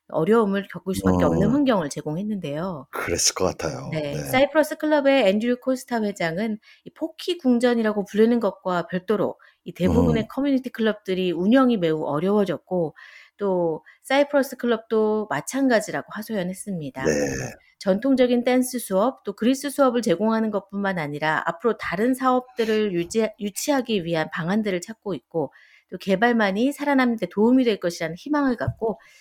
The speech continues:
Speaker 1: 개선 의지를 다지고 있습니다.
Speaker 2: 그렇군요. 건설적인 방향으로 탈바꿈하고 있는 대표적인 민족 클럽은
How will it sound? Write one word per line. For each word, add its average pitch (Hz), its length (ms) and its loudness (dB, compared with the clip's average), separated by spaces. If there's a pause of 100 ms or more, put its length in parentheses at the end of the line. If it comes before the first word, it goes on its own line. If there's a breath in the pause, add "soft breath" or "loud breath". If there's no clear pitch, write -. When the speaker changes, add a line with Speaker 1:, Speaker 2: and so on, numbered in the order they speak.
(140 soft breath)
Speaker 1:
개선 214 480 0
의지를 156 380 -6
다지고 143 380 -12
있습니다. 135 720 -10 (300)
Speaker 2:
그렇군요. 76 800 -16 (540 soft breath)
건설적인 147 640 2
방향으로 117 480 0
탈바꿈하고 147 840 -4
있는 113 240 -4 (560 soft breath)
대표적인 165 500 0
민족 151 440 2
클럽은 127 800 2